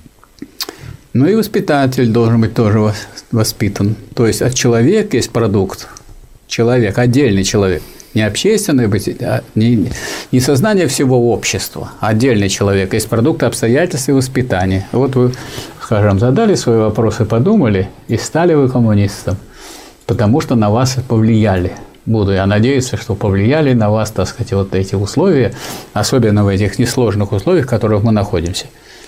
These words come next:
А, э, не происхождение по-, повлияло, и не на то, сколько у вас денег в кармане, и чем вы занимаетесь на работе.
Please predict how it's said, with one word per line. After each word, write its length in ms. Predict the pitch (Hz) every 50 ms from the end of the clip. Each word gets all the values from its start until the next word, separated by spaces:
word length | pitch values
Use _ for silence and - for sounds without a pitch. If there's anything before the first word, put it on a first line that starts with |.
| - - - - - -
А, 320 | - - 120 120 117 113 123
э, 440 | 127 127 131 131 127 127 123 127
не 120 | 127 127 127
происхождение 720 | 127 143 147 143 - 208 185 160 202 233 233 208 175 131
по-, 180 | - 127 113
повлияло, 640 | 110 - 113 107 107 104 104 101 95 95 98 95 101
и 80 | 113 117
не 160 | 117 123 123
на 140 | 120 123 123
то, 240 | 131 202 196 185 190
сколько 300 | - - - 143 139 -
у 60 | 135 120
вас 180 | 117 113 98
денег 260 | - 120 117 120 117
в 80 | - -
кармане, 640 | - 113 98 95 90 90 92 92 92 104 110 113 113
и 60 | 113
чем 240 | - - 151 143 131
вы 500 | 113 110 110 110 104 101 101 104 110 110
занимаетесь 480 | 101 110 104 107 107 117 117 - - -
на 140 | 107 101 98
работе. 420 | 98 87 85 85 87 - - -